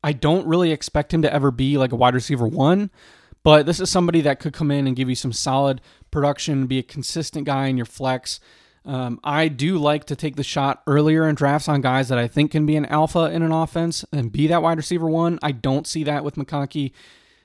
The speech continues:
Uh, his production was not all that impressive at Georgia.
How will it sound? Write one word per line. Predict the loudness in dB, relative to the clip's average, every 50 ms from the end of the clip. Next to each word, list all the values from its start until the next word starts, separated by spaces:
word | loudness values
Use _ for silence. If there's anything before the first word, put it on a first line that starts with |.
| _ _
Uh, | -4 -2 -2 -2 0
his | 0 -2 -2 -2
production | 0 0 2 2 2 2 0 -2 -2 0 0 0 -2 -4 -4 -2
was | -2 -2 -2 0
not | 0 0 2 2 2 0 2
all | 2 2 2 4
that | 2 2 2
impressive | 0 0 2 0 0 0 0 -4 -4 -4 -6 -4 -4
at | -4 -2
Georgia. | 0 0 0 0 0 0 -2 -2 -2 -4